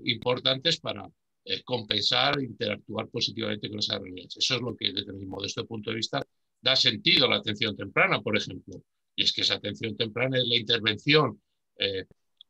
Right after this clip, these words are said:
dicho en un sentido amplio, compensadora de esas limitaciones para, eh, igualar, dar oportunidades equiparables a todos los niños. Por tanto, la inclusión como, como idea o como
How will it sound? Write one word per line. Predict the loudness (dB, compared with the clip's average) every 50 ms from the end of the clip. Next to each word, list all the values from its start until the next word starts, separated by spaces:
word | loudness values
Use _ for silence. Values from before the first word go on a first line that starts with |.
| _ _ _ _ _ _ _ _ _ _ _
dicho | -6 -4 -2 0 0 0
en | 0 0 0
un | 0
sentido | 0 0 0 0 2 4 4 4 4 4 2 2
amplio, | 0 0 -2 -2 0 0 2 2 0 -2 -6 _ _ _ _ _
compensadora | -2 0 0 2 2 2 2 4 2 2 4 6 6 6 6 6 4 2 0 -2 _ _ _ _ _ _
de | -4 0 2 4 6
esas | 6 6 4 4 2
limitaciones | 0 -2 -2 -2 -2 -2 0 0 2 2 2 2 2 0 0
para, | -2 -2 -2 0 -2 -4 -6 -8 _ _ -6
eh, | -4 -4 -4 -4 -4 -2
igualar, | -2 -2 -2 -2 -4 -2 -2 -4 -4 -4 _
dar | -4 -2 -2 -4 -4 -2
oportunidades | -2 -2 0 2 0 0 0 -2 -4 -2 0 0 2 4 4 2
equiparables | 0 -2 -4 -2 0 0 2 2 0 0 0 2 2 0 0 -2 -6
a | -6 -6
todos | -4 -6 -6 -6
los | -8 -12
niños. | -16 -20 -20 _ _ _
Por | _ -16 -8
tanto, | -4 -4 -4 -4 -4 -6 -6 -6 -8 _ _ _ _ _ _ _
la | -2 0 0
inclusión | 0 -2 -6 -10 -8 -6 -6 -4 -2 2 4 4 4 4 2 0 -6 -10 -12 _ _ _ _ _
como, | _ -8 -6 -4 -4 -2 -2 -4 -4 -6 _ _ _ -2 -2 0 -2 -6 -8 -8
como | -8 -4 -2 -2
idea | 0 2 2 4 4 2 2 0 -4 -8 -12 _
o | -12 -12 -10
como | -8 -8 -6 -6 -6 -8 -10